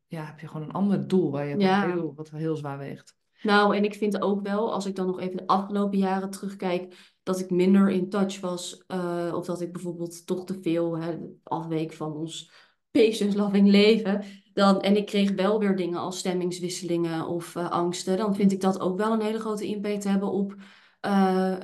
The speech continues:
Speaker 2: o-, op je relaties. Dus dat ik ook wel
Speaker 1: Ja.
Speaker 2: merkte van, hey, ik ben gewoon niet de beste versie van mezelf. En dat vind ik gewoon ook echt niet leuk. Maar ik had er ook een soort van niet echt controle over, ehm, bij mijn,
Speaker 1: Mhm.
Speaker 2: ja,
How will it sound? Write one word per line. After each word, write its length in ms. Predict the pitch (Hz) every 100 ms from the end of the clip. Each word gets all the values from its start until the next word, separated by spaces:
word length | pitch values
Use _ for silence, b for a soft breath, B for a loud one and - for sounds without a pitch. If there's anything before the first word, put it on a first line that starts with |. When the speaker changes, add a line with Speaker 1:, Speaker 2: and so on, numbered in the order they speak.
| 185 -
Speaker 2:
o-, 80 | -
op 300 | - 180 196
je 120 | 190
relaties. 800 | 180 175 208 143 - - - -
Dus 140 | -
dat 140 | - 170
ik 80 | 180
ook 140 | 175
wel 120 | 185
Speaker 1:
Ja. 60 | 180
Speaker 2:
merkte 280 | 175 190 -
van, 160 | 196 180
hey, 440 | 185 185 175 170 B B -
ik 140 | 190
ben 120 | 190
gewoon 360 | 185 190 185 180
niet 260 | 202 190
de 80 | -
beste 300 | 180 180 -
versie 300 | 196 185 185
van 160 | - 175
mezelf. 440 | 170 185 180 175
En 80 | 180
dat 140 | 175
vind 180 | 175 196
ik 100 | 185
gewoon 260 | - 180 180
ook 100 | 175
echt 220 | 196 196
niet 340 | 185 175 - b b b b
leuk. 540 | - 165 180 208 214 -
Maar 180 | 175
ik 120 | 175 -
had 160 | 196
er 140 | 190 190
ook 140 | 196
een 60 | -
soort 240 | - 180
van 220 | - 190
niet 180 | 185 190
echt 240 | - - -
controle 580 | 180 175 - 190 226
over, 600 | 165 180 180 185 180 175 - B B B B
ehm, 500 | - 180 175 170 170 165
bij 420 | 170 - 160 175 180
mijn, 520 | 170 165 165 165 -
Speaker 1:
Mhm. 220 | 196 175
Speaker 2:
ja, 180 | 180 165